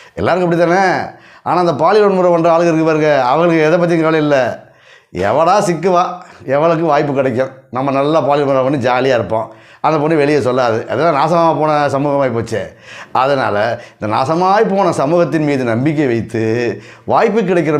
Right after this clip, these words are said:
பெண்களின் மீதெல்லாம் பாலியல் வன்முறை செய்வது தான் இந்த பாலியல் வன்முறையாளர்களின்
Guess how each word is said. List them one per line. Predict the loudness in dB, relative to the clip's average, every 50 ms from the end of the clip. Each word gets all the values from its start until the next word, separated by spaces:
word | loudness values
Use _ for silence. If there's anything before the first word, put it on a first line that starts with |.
| 0 0
பெண்களின் | 0 0 0 0 0 0 0 0
மீதெல்லாம் | 0 0 0 0 0 0 0 0 -2 0
பாலியல் | 0 2 2 2 2 2 2 0
வன்முறை | 0 0 -2 -2
செய்வது | -2 -2 -2 -2 -2 -2 -2 0 0
தான் | 0 0 0 0 0 -2 -4 -6 -10 -16 -20 -20 -16 _
இந்த | -6 -2 -2 -2 -2 -2 -2
பாலியல் | 0 0 2 2 2 2 2 2 0
வன்முறையாளர்களின் | 0 0 0 0 2 2 2 2 2 2 2 0 0 0 0 0 0